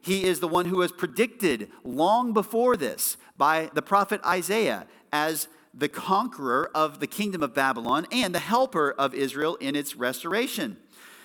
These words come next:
Uh, listen to this. In fact, you can uh, turn to these passages to follow along, Isaiah chapter forty-four, again, written long before this takes place, long before Cyrus is even a thought.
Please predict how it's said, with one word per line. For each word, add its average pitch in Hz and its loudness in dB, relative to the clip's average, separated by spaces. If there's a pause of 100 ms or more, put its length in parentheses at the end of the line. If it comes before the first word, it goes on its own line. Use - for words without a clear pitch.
(180)
Uh, 95 -4 (360)
listen 151 -6
to 135 -6
this. 143 -2
In 135 -10
fact, 139 -2
you 143 -8
can 113 -6 (840)
uh, 113 0
turn 208 -4
to 143 -8
these 120 -6
passages 113 -6
to 120 -12
follow 139 -2
along, 131 0 (240)
Isaiah 151 0
chapter 143 -4
forty-four, 151 -2 (720)
again, 160 -2
written 143 -4
long 165 -2
before 147 -2
this 135 -4
takes 151 -6
place, 135 -4 (200)
long 160 2
before 143 -2
Cyrus 156 -2
is 123 -10
even 143 -8
a 120 -8
thought. 147 -2